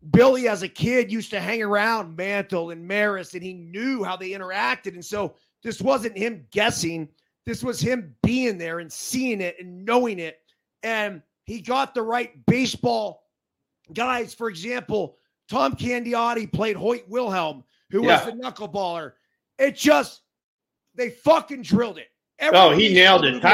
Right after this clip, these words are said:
Speaker 1: has some
Speaker 2: Tom
Speaker 1: fucking
Speaker 2: nailed
Speaker 1: bullshit.
Speaker 2: it because, because Tom had an awesome knuckleball anyway.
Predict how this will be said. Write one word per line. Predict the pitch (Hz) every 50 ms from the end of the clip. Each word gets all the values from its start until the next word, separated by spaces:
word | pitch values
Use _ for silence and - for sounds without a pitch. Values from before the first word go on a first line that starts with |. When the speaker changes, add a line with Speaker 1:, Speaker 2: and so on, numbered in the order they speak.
| 214 214
Speaker 1:
has | 214
some | 208 185 -
Speaker 2:
Tom | 190 202 220
Speaker 1:
fucking | 247 226 208
Speaker 2:
nailed | 175 175 180 190 190 202 190
Speaker 1:
bullshit. | 208 214 220
Speaker 2:
it | 247 - - _ _ _
because, | - 147 - - 185 175 160 143 143 - - - _ _ _ _
because | - 147 147 170 170 147 - -
Tom | 185 196 220 247 226
had | 185 165 165 156
an | 147 143 143
awesome | 147 - 151 151 156 156 151 - 156 143 139 139
knuckleball | 143 147 143 151 143 127 135 139 139 135 131 135
anyway. | 151 196 190 139 123 117 107 104